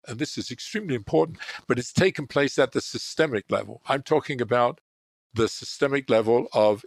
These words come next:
each one of these network systems. So it's the entire system going from the heart and the entire,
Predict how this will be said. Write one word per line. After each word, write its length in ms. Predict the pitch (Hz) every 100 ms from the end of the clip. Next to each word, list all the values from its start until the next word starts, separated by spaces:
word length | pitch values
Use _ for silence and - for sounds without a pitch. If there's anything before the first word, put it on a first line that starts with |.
| -
each 300 | 151 - 135
one 180 | 123
of 140 | 117 87
these 380 | 107 110 - - _ -
network 460 | 110 110 101 95
systems. 560 | - - - - 98 -
So 140 | -
it's 180 | 101 -
the 100 | 107
entire 480 | 92 - - 196 175
system 520 | - - - 120 110 - _ _ -
going 300 | 123 123 113
from 540 | - 113 110 107 101 _ _ _ -
the 80 | 98
heart 600 | - 123 120 135 - - _ _ -
and 460 | 123 107 104 101 92
the 320 | 95 98 -
entire, 800 | 90 - 127 127 123 117 113